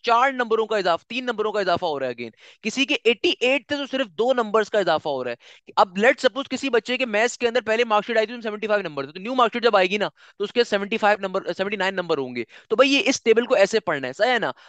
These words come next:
अब नाइंटी प्लस वालों को तो मेरे नजदीक बढ़ने नहीं चाहिए, but चलो उनके भी बढ़ रहे हैं। तो जिनके पहले नाइंटी थे, उनके नाइंटी टू हो गए, सही है ना?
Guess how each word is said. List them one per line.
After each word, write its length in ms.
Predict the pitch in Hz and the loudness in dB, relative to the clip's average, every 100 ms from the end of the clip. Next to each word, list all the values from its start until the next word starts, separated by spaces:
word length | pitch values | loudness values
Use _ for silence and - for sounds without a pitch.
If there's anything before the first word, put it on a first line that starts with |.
| - | -6
अब 100 | 185 | -4
नाइंटी 420 | 185 185 214 196 262 | 0 0 0 0 0
प्लस 240 | 240 220 | 0 4
वालों 220 | 214 220 | 4 4
को 100 | 220 | 0
तो 80 | 226 | -2
मेरे 260 | 208 208 202 | -2 -2 -2
नजदीक 260 | 185 208 | -4 -4
बढ़ने 240 | 165 185 214 | -4 -2 -4
नहीं 100 | 254 | -2
चाहिए, 260 | 214 208 | -2 -2
but 140 | 202 208 | -4 -4
चलो 140 | 214 | -6
उनके 180 | 196 214 | -4 -6
भी 100 | 220 | 0
बढ़ 140 | 190 | 0
रहे 100 | 185 | 0
हैं। 60 | 180 | -2
तो 180 | - 196 | -6 -6
जिनके 160 | 214 | -2
पहले 180 | 220 226 | -2 -2
नाइंटी 360 | 202 196 247 240 | -2 -2 -4 -4
थे, 140 | 233 _ | -4 _
उनके 240 | - 185 185 | -14 -6 -2
नाइंटी 260 | 165 160 | -2 -2
टू 140 | 165 214 | -4 0
हो 140 | 196 | 0
गए, 140 | 180 175 - _ | 0 -2 -10 _
सही 200 | - 262 | -2 0
है 100 | 220 | 2
ना? 120 | 160 | -2